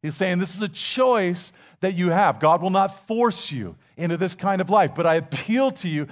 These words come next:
based on everything I've written." And he says, "By the mercies of God."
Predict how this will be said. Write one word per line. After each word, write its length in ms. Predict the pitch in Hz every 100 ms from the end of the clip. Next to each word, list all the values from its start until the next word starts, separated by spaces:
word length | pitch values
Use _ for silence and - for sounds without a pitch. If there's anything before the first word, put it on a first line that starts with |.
| -
based 280 | - 202 185
on 120 | 190
everything 560 | 185 262 269 254 233 214
I've 220 | 190 139
written." 280 | 185 170 135 - -
And 140 | 196
he 60 | 185
says, 220 | 208 156
"By 240 | 185 185
the 100 | 185
mercies 680 | 170 170 214 254 - 208 175
of 140 | 165
God." 400 | 220 269 139 85